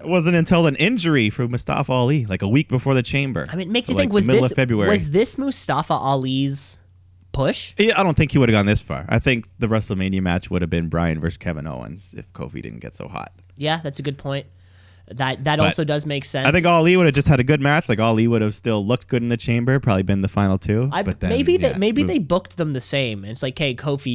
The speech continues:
Speaker 2: you, you, you're, you're going to be fa-, last eliminated the way Mustafa Ali would have been last eliminated," and just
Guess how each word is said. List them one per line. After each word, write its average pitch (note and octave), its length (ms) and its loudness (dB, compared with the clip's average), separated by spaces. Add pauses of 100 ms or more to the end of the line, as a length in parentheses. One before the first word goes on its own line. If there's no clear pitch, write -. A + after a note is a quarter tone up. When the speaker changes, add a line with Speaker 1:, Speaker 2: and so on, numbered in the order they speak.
Speaker 2:
you, E3+ 520 -2
you, D3+ 280 -6
you're, F3+ 300 -2
you're F3 220 0
going E3 320 0
to E3 80 -6
be C#3 460 -2
fa-, C3+ 260 -6
last C3 320 -4
eliminated A#2+ 600 -4 (240)
the A#2+ 100 -4
way B2 260 0
Mustafa A#2+ 460 -4
Ali A2+ 360 -4
would A2+ 280 -4
have A2+ 240 -8
been A2+ 180 -8
last G#2 300 -10
eliminated," G#2 500 -12
and F#2+ 160 -14
just - 380 -16